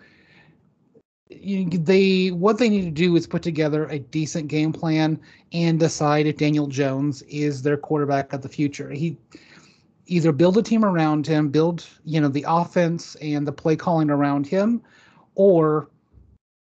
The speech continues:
let's not, and let's put someone else in there.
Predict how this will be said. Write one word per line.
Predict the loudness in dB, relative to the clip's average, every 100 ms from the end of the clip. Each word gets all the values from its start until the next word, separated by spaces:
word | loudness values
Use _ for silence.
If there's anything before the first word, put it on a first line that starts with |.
| _ _ -4
let's | -4 -4 -2
not, | 2 2 2 0
and |
let's | -2 -4
put | -8 -4
someone | -2 0 0
else | -2 -4
in | -4
there. | -4 -8